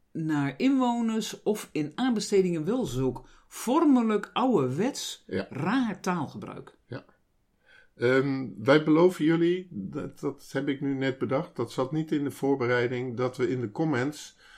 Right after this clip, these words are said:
Speaker 2: eh, twee of drie boeken, eh, titels meegeven waar, eh, daarop ingesprongen wordt.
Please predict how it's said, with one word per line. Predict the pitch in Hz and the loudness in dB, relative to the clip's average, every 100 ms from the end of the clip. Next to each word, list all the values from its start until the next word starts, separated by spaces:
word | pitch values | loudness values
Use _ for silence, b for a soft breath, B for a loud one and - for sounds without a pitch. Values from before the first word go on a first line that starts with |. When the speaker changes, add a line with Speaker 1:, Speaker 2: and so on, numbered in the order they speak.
| B B B B B _ | B B B B B _
Speaker 2:
eh, | 123 120 117 113 _ - | -2 0 0 -4 _ -8
twee | 127 135 | 0 2
of | 117 | 2
drie | 123 156 | 0 0
boeken, | 113 165 160 117 120 - | 0 0 0 0 -2 -2
eh, | 110 104 104 - | 2 4 2 0
titels | - 104 104 - | -4 -2 -2 -2
meegeven | 107 117 101 104 98 92 - 147 175 _ | 0 2 2 2 2 2 0 -4 -4 _
waar, | 110 107 120 117 107 - - _ _ | -6 -2 2 0 -2 -8 -20 _ _
eh, | 110 104 104 104 104 101 | -2 0 0 0 -2 -2
daarop | 98 120 110 | 0 0 0
ingesprongen | 117 113 107 - 87 82 | 0 -2 -6 -10 -8 -8
wordt. | 82 73 - | -8 -10 -14